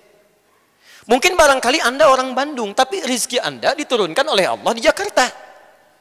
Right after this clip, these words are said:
Gak mungkin cuma Anda tunggu-tunggu di Bandung, pasti diberikan, pasti diberikan, tapi gak pernah Anda jemput, mustahil bisa Anda dapat. Saya dua ribu enam ada di Kairo di Mesir. Dua puluh enam Juni kami berangkat.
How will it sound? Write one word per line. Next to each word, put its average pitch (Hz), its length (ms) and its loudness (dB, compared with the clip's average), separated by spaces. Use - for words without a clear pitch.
Gak 330 240 4
mungkin 349 240 0
cuma 330 160 2
Anda 302 240 4
tunggu-tunggu 311 400 0
di 311 80 0
Bandung, 349 480 0
pasti 160 240 -2
diberikan, 156 720 -2
pasti 156 240 -2
diberikan, 160 480 0
tapi 415 240 0
gak 370 80 6
pernah 320 240 4
Anda 302 160 4
jemput, 370 400 0
mustahil 196 320 0
bisa 175 160 2
Anda 147 80 0
dapat. 127 240 -4
Saya 170 160 -4
dua 160 160 0
ribu 147 160 -6
enam 156 240 -6
ada 147 80 -6
di 139 80 -8
Kairo 131 400 -8
di 110 80 -14
Mesir. 104 240 -12
Dua 127 160 0
puluh 131 160 -4
enam 131 240 -8
Juni 131 240 -12
kami 113 160 -14
berangkat. 101 400 -14